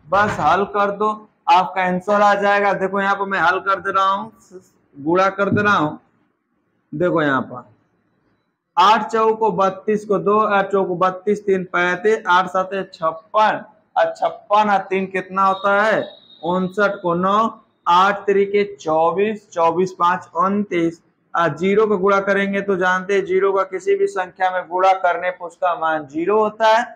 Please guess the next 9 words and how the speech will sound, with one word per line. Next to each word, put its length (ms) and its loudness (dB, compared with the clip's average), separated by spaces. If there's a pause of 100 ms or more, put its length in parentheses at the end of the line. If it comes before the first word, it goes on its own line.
(280)
दो 280 4
चौको 480 0 (120)
आठ, 360 2 (420)
दो 240 0
चौको 440 0
आठ, 420 2 (360)
दो 360 4
साते 420 -2
चौदह, 640 0